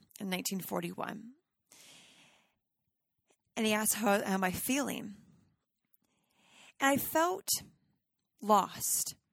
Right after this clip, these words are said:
I felt lost. I felt like I was just beginning this journey, this new chapter of my life, but it was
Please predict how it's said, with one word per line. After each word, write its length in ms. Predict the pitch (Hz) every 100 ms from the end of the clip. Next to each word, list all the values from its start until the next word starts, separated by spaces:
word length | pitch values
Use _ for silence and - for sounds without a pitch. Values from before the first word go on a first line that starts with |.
| _ _ _ _ _ _ _ -
I 40 |
felt 300 | - 262 277
lost. 540 | 220 214 190 180 - -
I 80 |
felt 360 | 196 - 254 262
like 340 | 240 220 - - - - - - _ _ _ _ _ _ _ _ -
I 160 | 247
was 140 | 240 226
just 460 | 226 - 277 -
beginning 580 | 254 233 220 220 233 214
this 260 | 190 180 - _ -
journey, 800 | - 226 233 240 180 151 - 196 _ _ _ _ _ _ _ _ _ _ _ _
this 240 | 226 220 -
new 220 | 240 269
chapter 380 | 254 233 240 -
of 60 | 208
my 100 | 202
life, 380 | 202 208 254 -
but 120 | 240
it 120 | 220
was 160 | 220